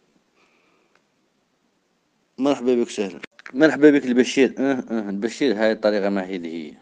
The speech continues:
ما هي اللي قلت. اه. هون ما تدفع بلا، في فرنسا ما تدفع. منين يجيب قاع باسبور يسقعوه. قاع. سيان باسبور جزائري والله موريتاني والله مغربي. لا يسقعوه قاع.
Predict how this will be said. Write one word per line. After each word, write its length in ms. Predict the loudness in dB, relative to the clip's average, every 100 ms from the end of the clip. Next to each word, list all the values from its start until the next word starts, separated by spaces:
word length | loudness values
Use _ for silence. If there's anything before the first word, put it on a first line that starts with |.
| _ -16
ما 80 | -10
هي 60 | -8
اللي 160 | -6
قلت. 500 | -8 -10 -12 -12 -18 _ _ _
اه. 180 | -10 -10 -10 _ _ _ -12 -12 -20 -20 _ _ _
هون 380 | 4 4 4 2
ما 120 | 2
تدفع 300 | 2 4 4
بلا، 320 | 4 4 2 0
في 580 | 2 4 4 2 -2 -2
فرنسا 380 | 0 0 0
ما 140 | -4 -2
تدفع. 220 | -2 -4 -2
منين 140 | -2
يجيب 180 | 0 2
قاع 80 | 4
باسبور 500 | 4 2 2 4 2
يسقعوه. 420 | 0 -4 -4 -4 _ _ _ _ _ -12 -8
قاع. 260 | -8 -10 _ _ _ _ -18
سيان 280 | -2 0
باسبور 460 | 0 -2 -2 -2 -2
جزائري 440 | -2 -2 -2 -2 -6
والله 180 | -8 -8
موريتاني 460 | -8 -8 -6 -4
والله 180 | -6 -6
مغربي. 420 | -6 -6 -8 -10
لا 140 | -6 -6
يسقعوه 400 | -8 -12 -12 -12
قاع. 100 | -16